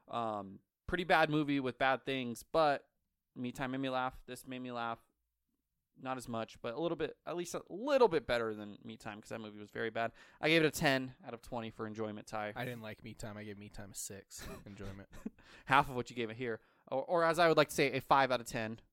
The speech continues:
Speaker 1: not a ten out of twenty.
Speaker 2: Disgusting.
Speaker 1: Um, and I landed with a final score, Ty. Thirty-nine out of
Speaker 2: Damn,
Speaker 1: one hundred.
Speaker 2: that is a, that's a bad score.
Speaker 1: I know. I, it's just, like,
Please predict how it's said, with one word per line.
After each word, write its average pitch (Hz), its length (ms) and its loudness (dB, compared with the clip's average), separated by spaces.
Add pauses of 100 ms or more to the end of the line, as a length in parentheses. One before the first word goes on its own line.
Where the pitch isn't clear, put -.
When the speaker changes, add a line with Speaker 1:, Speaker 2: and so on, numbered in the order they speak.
(200)
Speaker 1:
not 117 160 -2
a 113 40 -4
ten 113 200 -4
out 110 80 -4
of 101 60 -8
twenty. 107 240 -4
Speaker 2:
Disgusting. 107 560 -4 (380)
Speaker 1:
Um, 110 440 -4 (320)
and 151 100 0
I 190 100 2
landed 240 460 4 (280)
with 175 180 -2
a 214 80 4
final 214 320 0
score, 240 340 2
Ty. 113 380 2 (960)
Thirty-nine 156 720 -2 (580)
out 120 120 0
of 127 80 -2
Speaker 2:
Damn, 127 60 -2
Speaker 1:
one 127 100 0
hundred. 110 500 -2
Speaker 2:
that 160 180 -4
is 165 120 -2
a, 107 80 -6 (140)
that's 180 200 4
a 233 60 6
bad 127 420 4
score. 135 400 2
Speaker 1:
I 185 180 0
know. 285 520 6
I, 139 80 0
it's 160 260 -2
just, 269 180 -2
like, 226 280 2